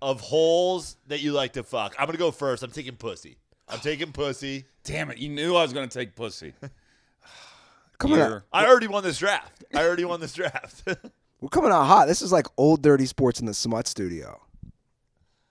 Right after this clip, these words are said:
Speaker 2: Yep.
Speaker 1: Yeah.
Speaker 3: Right?
Speaker 1: Absolutely.
Speaker 3: It's been a minute.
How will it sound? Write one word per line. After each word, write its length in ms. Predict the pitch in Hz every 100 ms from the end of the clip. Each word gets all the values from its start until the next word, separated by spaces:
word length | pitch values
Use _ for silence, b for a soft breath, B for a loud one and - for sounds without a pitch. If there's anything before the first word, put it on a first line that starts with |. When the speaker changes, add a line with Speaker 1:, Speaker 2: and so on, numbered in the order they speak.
| b b b b _ _ _ _ - -
Speaker 2:
Yep. 140 | 101
Speaker 1:
Yeah. 120 | 90 - _ _
Speaker 3:
Right? 340 | 127 147 214 - - _ -
Speaker 1:
Absolutely. 540 | 95 - 90 110 98 - _ _
Speaker 3:
It's 100 | -
been 180 | 180
a 60 | 214
minute. 320 | 147 107 85